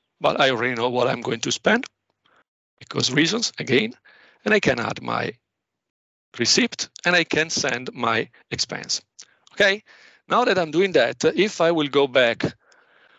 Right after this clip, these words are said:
to my developer extensions, I can see under network that I made a request for the expense report.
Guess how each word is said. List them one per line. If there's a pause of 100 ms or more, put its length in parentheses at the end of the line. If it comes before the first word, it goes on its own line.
(880)
to
my
developer
extensions,
I
can
see
under
network
that
I
made
a
request (380)
for
the
expense
report.